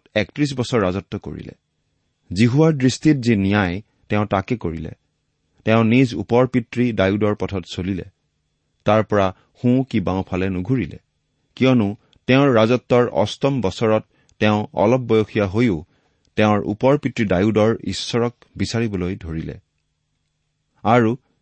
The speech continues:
দ্বাদশ বছৰত ওখ ঠাইবোৰ, আছেৰা মূৰ্তিবোৰ আৰু কটা ও সাঁচত ঢলা প্ৰতিমাবোৰ গুচাই জিহুদা আৰু জিৰচালেম শুচি কৰিবলৈ ধৰিলে। আৰু এই কালতেই জিৰিমিয়াৰ প্ৰথম পাঁচ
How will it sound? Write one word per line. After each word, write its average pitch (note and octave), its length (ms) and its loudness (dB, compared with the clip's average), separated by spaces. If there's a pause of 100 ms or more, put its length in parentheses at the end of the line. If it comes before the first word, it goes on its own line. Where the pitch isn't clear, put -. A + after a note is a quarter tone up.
(100)
দ্বাদশ G#2+ 400 2
বছৰত D3+ 420 0 (320)
ওখ A#2 160 -4 (180)
ঠাইবোৰ, B2 440 2 (540)
আছেৰা B2 380 2
মূৰ্তিবোৰ A2+ 640 -2 (340)
আৰু G#2 260 0
কটা G2+ 340 0 (100)
ও A2 180 -4
সাঁচত B2+ 460 -4
ঢলা A2 200 0
প্ৰতিমাবোৰ F#2+ 540 -4
গুচাই E2+ 440 -2 (360)
জিহুদা A2 460 -2
আৰু F#2+ 120 0
জিৰচালেম G2 520 -6 (300)
শুচি - 280 -6
কৰিবলৈ E2 460 -8
ধৰিলে। C#2+ 380 -14 (1500)
আৰু F#2 140 -4 (100)
এই E3 160 4
কালতেই A2 440 -2 (460)
জিৰিমিয়াৰ G#2+ 520 0 (320)
প্ৰথম C#3 360 -2
পাঁচ A2+ 220 0